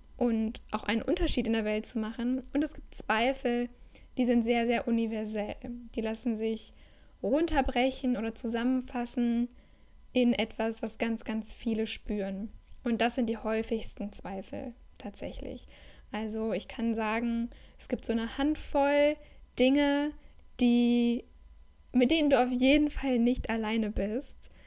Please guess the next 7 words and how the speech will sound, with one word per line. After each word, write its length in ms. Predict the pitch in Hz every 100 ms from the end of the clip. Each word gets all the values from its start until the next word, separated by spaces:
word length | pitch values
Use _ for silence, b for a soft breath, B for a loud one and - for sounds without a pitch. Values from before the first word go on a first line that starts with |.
| b b
wenn 160 | 240 240
es 120 | 233
darum 300 | 233 214 214
geht, 400 | 208 214 214 - b b b -
dich 160 | 196 -
zu 140 | -
zeigen. 640 | - - 214 214 202 202